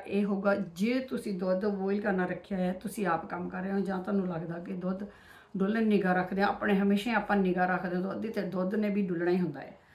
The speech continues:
ਜਿੰਨਾ ਚਿਰ ਤੁਸੀਂ ਮਰਜ਼ੀ ਕੋਲੇ ਖੜੇ ਰਹੋ, ਦੁੱਧ ਡੁੱਲਦਾ ਨੀ ਗਾ। ਜਦੋਂ ਮਾੜਾ ਜਿਹਾ ਇੱਕ ਸਾਈਡ ਨੂੰ ਮੂੰਹ ਕਰ ਲਓ ਤੇ ਜਦੇ ਤੁਹਾਡਾ ਦੁੱਧ ਜਿਹੜਾ ਉਹ ਡੁੱਲ ਜਾਂਦਾ। ਤੇ ਉਹਦੇ ਲਈ ਤੁਹਾਡਾ ਟਿਪ ਇਹ ਹੈਗਾ ਹੈ ਕਿ ਜਦੋਂ ਤੁਸੀਂ ਦੁੱਧ ਨੂੰ ਉਬਾਲਾ ਦਿਓ ਨਾ, ਪਤੀਲੇ 'ਚ ਦੁੱਧ ਪਾਉਂਦੇ ਆ, ਉਹਦੇ ਸਾਈਡਾਂ, ਪਤੀਲੇ ਦੀਆਂ ਸਾਰੀਆਂ ਸਾਈਡਾਂ ਦੇ ਉੱਪਰਲੇ ਪਾਸੇ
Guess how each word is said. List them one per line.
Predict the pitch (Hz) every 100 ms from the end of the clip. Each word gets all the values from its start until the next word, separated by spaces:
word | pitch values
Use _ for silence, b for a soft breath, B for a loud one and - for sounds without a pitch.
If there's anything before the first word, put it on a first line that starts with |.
| b b 226
ਜਿੰਨਾ | 226 247 254 269
ਚਿਰ | 269 277
ਤੁਸੀਂ | 247 240
ਮਰਜ਼ੀ | 240 214 220
ਕੋਲੇ | - 220 208
ਖੜੇ | 208
ਰਹੋ, | 196 226
ਦੁੱਧ | 202 202 226
ਡੁੱਲਦਾ | 196 185 208
ਨੀ | 208 185
ਗਾ। | 202
ਜਦੋਂ | 196 202 226
ਮਾੜਾ | 208 254 277
ਜਿਹਾ | 254 233
ਇੱਕ | 190 208
ਸਾਈਡ | 190 180
ਨੂੰ | 202
ਮੂੰਹ | 202 202
ਕਰ | 190
ਲਓ | 190
ਤੇ | 202 208
ਜਦੇ | 190 180
ਤੁਹਾਡਾ | 180 202 185 -
ਦੁੱਧ | 202 180 190 196
ਜਿਹੜਾ | 196 202
ਉਹ | 220
ਡੁੱਲ | 180 180
ਜਾਂਦਾ। | 170 165 160 B B B -
ਤੇ | - -
ਉਹਦੇ | 254 277
ਲਈ | 277
ਤੁਹਾਡਾ | 262 233 202
ਟਿਪ | 180 156
ਇਹ | 185 - 196
ਹੈਗਾ | 202 185
ਹੈ | 196 190
ਕਿ | 190 208
ਜਦੋਂ | 185 214 233 240
ਤੁਸੀਂ | 233 214
ਦੁੱਧ | 190 190
ਨੂੰ | 220
ਉਬਾਲਾ | 202 180 175
ਦਿਓ | 202
ਨਾ, | 196
ਪਤੀਲੇ | 202 208 190 175
'ਚ | 208
ਦੁੱਧ | 190 185
ਪਾਉਂਦੇ | 208 202 185
ਆ, | 190 B B B
ਉਹਦੇ | 220 254
ਸਾਈਡਾਂ, | 247 196 180 208
ਪਤੀਲੇ | 202 226 220 233
ਦੀਆਂ | 233
ਸਾਰੀਆਂ | 214 233 233 262
ਸਾਈਡਾਂ | - 190 190
ਦੇ | 185
ਉੱਪਰਲੇ | - - 208 196
ਪਾਸੇ | - 180 - 208 208